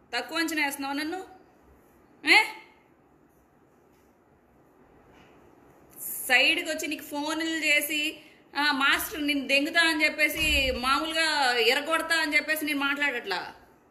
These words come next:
పబ్లిక్ ముందు మాట్లాడుతున్నా పూక నిన్ను.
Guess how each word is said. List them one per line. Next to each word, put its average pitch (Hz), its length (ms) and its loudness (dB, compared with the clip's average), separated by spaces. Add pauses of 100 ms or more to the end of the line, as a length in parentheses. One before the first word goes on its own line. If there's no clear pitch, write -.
(360)
పబ్లిక్ 302 440 -2
ముందు 320 200 -2
మాట్లాడుతున్నా 302 580 0
పూక 285 320 -8
నిన్ను. 202 720 -2